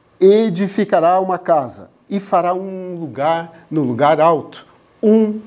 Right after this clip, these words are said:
parapeito. Ou seja, há um lugar alto que Deus estabeleceu para que possamos construir a nossa casa, a nossa família,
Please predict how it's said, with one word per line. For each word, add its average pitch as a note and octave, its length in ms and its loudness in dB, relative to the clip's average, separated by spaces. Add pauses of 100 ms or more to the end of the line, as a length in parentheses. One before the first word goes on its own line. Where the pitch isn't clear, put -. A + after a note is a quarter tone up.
(200)
parapeito. C3+ 840 -4 (380)
Ou A#3 140 4
seja, G#3 320 2
há A3+ 60 2
um B3+ 100 0
lugar A#3+ 320 2
alto B3+ 420 2 (240)
que F#3 140 -4
Deus F#3+ 360 2
estabeleceu G3+ 960 2 (240)
para E3+ 200 2
que E3+ 100 -14
possamos F3+ 500 -10
construir G#3 1000 -4 (500)
a C3+ 80 2
nossa D3+ 360 2
casa, D#3+ 540 2 (320)
a B2+ 100 -6
nossa D3 400 0
família, D#3 560 2